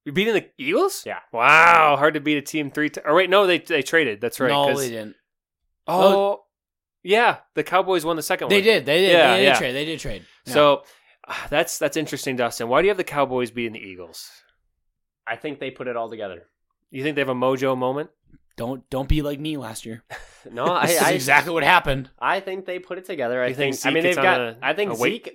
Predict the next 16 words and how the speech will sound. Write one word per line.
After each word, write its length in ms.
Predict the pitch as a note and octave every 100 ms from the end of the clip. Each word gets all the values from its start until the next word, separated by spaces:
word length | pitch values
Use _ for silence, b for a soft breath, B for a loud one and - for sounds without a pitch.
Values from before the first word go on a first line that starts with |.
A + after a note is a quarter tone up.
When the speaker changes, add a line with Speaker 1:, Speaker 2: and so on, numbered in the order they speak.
| -
Speaker 2:
Zeke 80 | C#3+
Speaker 1:
program? 260 | C#3 C#3+
Speaker 2:
plays 300 | G3+ G#3+ F3
well 240 | C3+ F3 A3
enough. 340 | E3+ D#3 -
Pollard's, 680 | - D3+ F#3 G#3+ F#3+ - - _ _
like, 220 | B2 C3+ - _ _ _ -
Speaker 1:
Good. 280 | C3 D3+ _ _ _ _
Speaker 2:
Pollard 340 | C#3 F#3+ F#3
gets 180 | E3+ E3+
a 60 | C#3
good 160 | C#3
amount 200 | D#3 E3+
of 40 | D#3+
Speaker 1:
He's 60 | D#3+
Speaker 2:
catches, 280 | D3 D3+